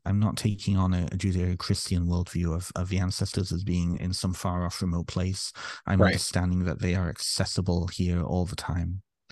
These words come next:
Speaker 1: And because they're accessible here all the time, I need to keep working at building that relationship in the same way that they're constantly building their relationship with me. So it's about understanding then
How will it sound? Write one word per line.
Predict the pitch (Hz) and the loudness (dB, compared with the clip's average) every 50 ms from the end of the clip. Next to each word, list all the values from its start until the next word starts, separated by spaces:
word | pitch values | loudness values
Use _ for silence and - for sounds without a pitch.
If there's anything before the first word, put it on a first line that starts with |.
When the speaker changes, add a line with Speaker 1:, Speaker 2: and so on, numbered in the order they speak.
| - - - - - - | -18 -18 -18 -16 -8 0
Speaker 1:
And | - 135 | 2 2
because | - - - 190 196 - | 2 4 4 4 4 6
they're | 165 131 | 4 4
accessible | 101 - - - 95 - - 87 92 | 4 2 0 -2 -2 0 0 0 0
here | 95 87 90 90 | 2 2 2 2
all | 85 82 78 76 | 2 2 0 0
the | - | -2
time, | - - - - - 76 85 95 107 107 - _ - | -4 -4 -4 -2 0 0 0 0 -2 -2 -4 _ -2
I | - 156 | 2 4
need | 190 208 202 170 | 4 4 4 2
to | - - | 0 -4
keep | - - - 156 - - | -8 -2 -2 -2 -2 0
working | - 120 131 143 143 - - 135 120 107 | 0 2 2 2 2 2 2 2 2 2
at | - 101 107 - - | 2 0 0 -2 -2
building | - - 98 101 107 95 82 | -2 -2 0 2 2 2 2
that | 82 76 - | 0 0 0
relationship | - 110 131 160 160 - - 104 98 - - - - - _ _ - - - | 0 2 2 2 2 2 0 -2 -2 -4 -8 -10 -12 -16 _ _ -14 -4 2
in | - 120 | 2 4
the | 117 117 | 4 4
same | - 131 123 127 127 | 2 2 4 4 6
way | 120 113 110 | 6 4 4
that | 104 104 - - | 2 0 -2 0
they're | 104 101 101 98 98 95 101 - | 2 2 2 4 2 0 0 -2
constantly | - - 117 101 - - - 98 92 95 95 | -2 0 0 0 0 -2 -2 0 2 2 0
building | 95 - 98 98 95 117 98 92 | 0 0 0 0 0 2 0 0
their | 98 92 | 0 0
relationship | 92 90 82 87 104 - - 131 - - - - | 0 0 0 -2 -2 -4 -4 -6 -4 -6 -8 -6
with | 139 123 | -4 -2
me. | 131 143 120 - - - - - - - - - - | -2 0 0 -2 -4 -6 -8 -10 -14 -12 -12 -12 -6
So | - - 131 | 0 2 2
it's | 120 - - | 2 2 2
about | 117 127 120 - | 2 2 2 2
understanding | - 123 113 110 - - - 107 110 117 113 110 | 2 2 2 2 0 0 0 2 4 4 4 2
then | 101 98 92 95 95 92 | 2 2 2 2 0 -2